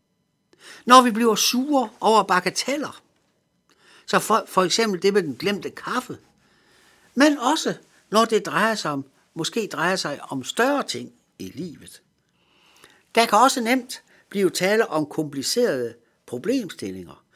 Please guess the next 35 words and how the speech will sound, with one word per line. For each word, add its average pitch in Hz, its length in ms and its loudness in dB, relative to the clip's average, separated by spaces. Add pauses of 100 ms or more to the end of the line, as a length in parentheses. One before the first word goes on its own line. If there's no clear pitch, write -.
(300)
hvor 214 120 2
det 214 80 0
ikke 262 260 2
er 233 140 2
så 233 140 0
let 196 260 0
at 196 120 -4
afgøre, 170 500 0
hvad 165 200 -2
der 196 100 -4
er 139 60 -4
det 120 200 -10
rigtige. 120 460 -8 (760)
Og - 140 -4
der 240 100 4
kan 226 160 4
ligeledes 262 460 6
opstå 240 420 6
situationer, 185 760 2
hvor 180 180 2
vi 165 140 -2
som 151 180 0
mennesker 202 640 -2 (420)
gør 117 280 2
rigtigt 247 380 -2
i 226 220 -4
at - 120 -4
stikke 147 340 -4
foden 165 400 -2
ned 233 220 -2
og 131 100 -8
sige 113 220 -6
fra. 233 380 -4 (840)
Det 233 140 2
gjorde 214 360 0